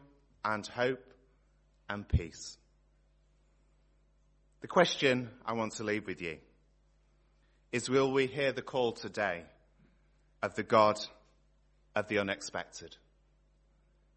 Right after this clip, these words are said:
Will we hear the call of Jesus who surprises us day after day? Let's just spend a moment in quiet and let's reflect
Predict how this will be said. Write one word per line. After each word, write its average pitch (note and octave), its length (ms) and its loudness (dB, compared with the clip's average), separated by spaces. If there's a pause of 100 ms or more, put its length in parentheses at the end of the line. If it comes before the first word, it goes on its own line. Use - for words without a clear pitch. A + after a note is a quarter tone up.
Will C3+ 120 2
we C#3 100 6
hear C3 240 4
the B2 80 0
call A2 400 4
of G2 100 -4
Jesus A#2+ 840 0 (500)
who A#2 80 -6
surprises A2+ 840 -2
us E2 380 -8 (380)
day G#2 340 2 (680)
after F#2+ 280 -14
day? D#2 260 -16 (1080)
Let's C3 140 -2
just B2+ 120 -6
spend A2 260 0
a G2+ 40 -4
moment G2+ 440 0
in F#2 140 -8
quiet D#2 380 -6 (680)
and F2+ 100 -10
let's E2+ 180 -8
reflect - 640 -6